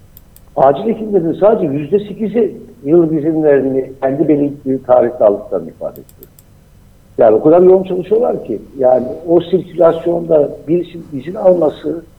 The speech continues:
durumu, e, oranın işleyişini daha da güçleştirici. Ancak yüzde iki, yüzde sekizi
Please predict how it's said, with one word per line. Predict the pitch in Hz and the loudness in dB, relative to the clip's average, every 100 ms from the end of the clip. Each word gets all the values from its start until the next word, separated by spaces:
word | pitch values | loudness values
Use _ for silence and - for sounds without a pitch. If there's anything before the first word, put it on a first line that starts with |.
| - _ - | -20 _ -2
durumu, | 139 151 160 202 - - - - _ - _ _ - 135 | 2 4 4 0 -4 -14 -20 -20 _ -20 _ _ -4 2
e, | 123 | 4
oranın | 127 135 139 165 | 6 6 4 2
işleyişini | - - 147 - 143 | -8 -4 -4 -4 -4
daha | 113 135 | 2 2
da | 170 | 2
güçleştirici. | 156 - 156 - 185 170 - - | -6 -4 -6 -4 -6 -6 -8 -8
Ancak | 214 208 202 202 | -4 0 -2 -2
yüzde | 196 190 | -4 -4
iki, | 190 190 | -6 -8
yüzde | 165 156 147 170 | -10 -8 -4 -4
sekizi | 180 165 185 202 | -4 -6 -6 -6